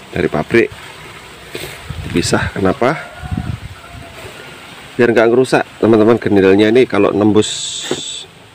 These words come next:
ini wadahnya, ini malah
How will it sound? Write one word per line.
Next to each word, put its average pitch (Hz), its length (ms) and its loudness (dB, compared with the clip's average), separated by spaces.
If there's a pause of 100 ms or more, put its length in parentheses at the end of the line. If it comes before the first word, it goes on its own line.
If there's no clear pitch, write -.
(680)
ini 110 160 2 (1300)
wadahnya, 92 640 0
ini 107 160 2
malah 90 320 -8